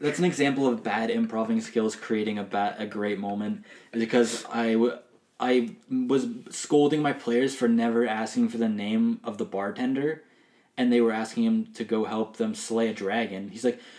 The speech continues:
"You haven't even asked me what my name is. Why would I go with you?" And they're like, "All right, what's your name?" And I didn't have a name for him. I was like,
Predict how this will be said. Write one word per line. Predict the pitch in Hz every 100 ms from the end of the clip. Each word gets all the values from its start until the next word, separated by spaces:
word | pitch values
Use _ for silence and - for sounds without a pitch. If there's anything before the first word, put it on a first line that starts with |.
| - -
"You | 220 233
haven't | 208 208
even | 214 190 202
asked | 190 190
me | 202 190
what | 185
my | 180
name | 170 175 185
is. | 127 90 110
Why | 120 147
would | 151
I | 143
go | 143
with | 151 160
you?" | 117
And | 110
they're | 110
like, | 110 -
"All |
right, | 165 151
what's | 165 160
your | 160
name?" | 170 135 104 - _ -
And | 113
I | 110
didn't | 107 107 98
have | 104
a | 101
name | 104 107
for | -
him. | 85 87 87 - - -
I |
was | 104
like, | 98 -